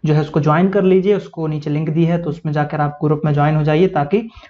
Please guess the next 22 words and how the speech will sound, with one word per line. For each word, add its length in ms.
जो 120
भी 80
पीडीएफ 340
होगी 180
वहाँ 180
पर 140
अवेलेबल 400
हो 120
जाएगी 320
आपको। 380
और 160
कमेंट 260
करके 200
बताइए 300
कि 100
आपको 240
ये 60
सीरीज 260
कैसी 240
लग 160
रही 140
है। 120